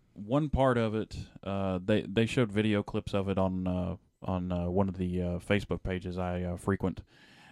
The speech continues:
and, uh, one of the ones that I noticed was, uh, actually when he got asked about turning heel.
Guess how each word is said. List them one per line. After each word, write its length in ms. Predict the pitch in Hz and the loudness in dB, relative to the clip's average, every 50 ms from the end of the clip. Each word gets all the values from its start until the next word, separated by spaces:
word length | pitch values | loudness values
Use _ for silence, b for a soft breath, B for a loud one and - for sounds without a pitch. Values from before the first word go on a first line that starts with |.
| b b - | b b -6
and, 300 | 98 95 95 98 95 95 | -4 -2 -2 -2 -2 -2
uh, 180 | 92 92 90 - - | -2 -2 -4 -6 -4
one 220 | 98 113 143 165 | 0 0 2 4
of 140 | 165 139 110 | 2 2 4
the 460 | 117 113 110 107 104 101 101 - - - - - - _ _ _ | 4 4 4 4 4 4 4 2 0 -2 -10 -20 -20 _ _ _
ones 320 | - 110 120 120 120 104 95 | 2 4 6 6 6 6 4
that 100 | 104 98 | 4 4
I 100 | 98 95 | 4 4
noticed 600 | 95 98 113 123 117 90 90 87 - - - - - b b b b b b b b b b | 4 6 6 6 6 4 2 -4 -6 -10 -14 -16 -18 b b b b b b b b b b
was, 340 | - 98 104 101 95 92 98 | -6 -4 -4 -4 -4 -4 -6
uh, 260 | 98 98 95 92 90 - - | -4 -4 -4 -4 -6 -6 -6
actually 600 | 95 120 120 - - - 110 107 107 104 104 101 | -6 -6 -6 -4 -4 -2 0 0 0 0 0 0
when 200 | 95 101 104 101 | -2 -2 -2 -4
he 340 | 104 - 117 120 117 113 110 | -4 -2 0 0 2 2 2
got 280 | 104 113 107 104 - - | 2 2 2 2 2 0
asked 580 | - 95 101 101 101 101 98 - - 85 - - - | 0 -2 0 0 0 0 0 -2 -6 -8 -6 -6 -4
about 280 | 101 98 101 98 95 - | -2 2 2 2 2 0
turning 320 | - 113 113 101 95 95 | -2 -4 -4 -4 -6 -8
heel. 380 | 101 113 120 120 107 71 - | -6 -2 -2 0 -2 -2 -4